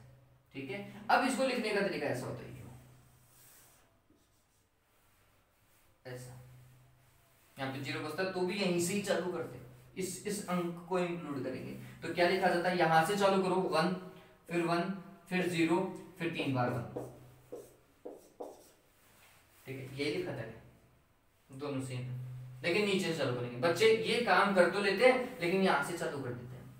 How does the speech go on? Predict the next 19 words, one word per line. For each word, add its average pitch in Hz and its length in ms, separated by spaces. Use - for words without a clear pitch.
तो 165 120
फिर 160 100
उनका 143 220
गलत - 220
आ - 140
जाता - 260
है। - 80
ठीक - 120
है, 247 360
इसलिए 240 300
मैं 233 100
ये 226 120
नहीं 185 160
बता 151 200
रहा 147 140
हूँ, - 80
और 170 120
इससे 175 200
शायद 156 340